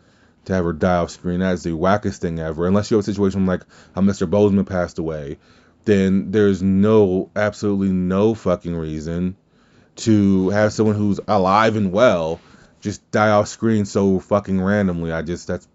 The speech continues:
whatever. Apparently it didn't test very well as far as, like, her scenes where she's in the scenes fighting, then all of a, 'cause they, apparently they had truncated her part to, like, ten minutes.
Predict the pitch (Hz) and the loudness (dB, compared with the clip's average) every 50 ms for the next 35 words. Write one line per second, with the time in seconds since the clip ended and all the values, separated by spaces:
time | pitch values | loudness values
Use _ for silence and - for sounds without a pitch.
0 | - - 95 98 90 82 78 76 78 82 90 - _ _ - - - - _ _ | -14 -8 -4 -4 -2 -2 -4 -4 -6 -8 -8 -10 _ _ -20 -20 -20 -20 _ _
1 | _ - - - 165 165 170 165 143 127 131 123 120 120 113 104 - - 98 92 | _ -6 0 2 2 4 2 2 0 0 0 -2 0 -2 -2 -4 -2 -2 -2 -2
2 | 90 87 85 87 85 85 82 85 - 95 - - 98 95 95 87 92 90 82 - | -2 -2 -2 -2 -4 -4 -4 -4 -6 -6 -6 -2 -2 0 0 0 -2 -6 -6 -8
3 | - - 107 104 101 - - 101 98 98 98 98 95 95 - - _ _ _ _ | -6 -4 -2 -2 -2 -4 -4 -2 0 2 2 2 2 0 -2 -6 _ _ _ _
4 | _ _ _ - 92 98 95 92 95 92 - 95 - 110 95 - - 127 139 135 | _ _ _ -4 -2 0 0 0 0 -2 -4 -6 -8 -8 -6 -4 -2 0 0 0
5 | - - 131 120 113 107 - 120 110 104 95 90 87 87 85 90 95 98 98 95 | 0 0 0 0 -2 0 0 2 2 4 2 2 0 -2 -2 -2 -2 0 0 -2
6 | 90 - - 107 107 110 107 85 - - 139 151 147 127 113 110 98 90 - _ | -4 -6 -4 -2 0 2 2 2 0 0 0 0 0 2 2 2 2 0 -2 _
7 | - - - - - - _ - - - - _ _ _ - - - - - 139 | -20 -20 -20 -20 -20 -20 _ -20 -20 -20 -20 _ _ _ -20 -20 -12 -4 0 2
8 | 147 156 143 - 123 98 90 85 76 - _ _ _ - - - _ _ _ - | 2 2 2 0 0 0 0 -2 -4 -8 _ _ _ -20 -20 -20 _ _ _ -2
9 | 110 98 - 127 120 117 - - 120 107 95 90 - - - 113 95 90 85 80 | -2 0 2 2 2 2 2 0 -2 -2 -2 -4 -6 -6 -6 -4 -4 -4 -4 -6
10 | 67 57 - - - - | -8 -14 -18 -20 -20 -20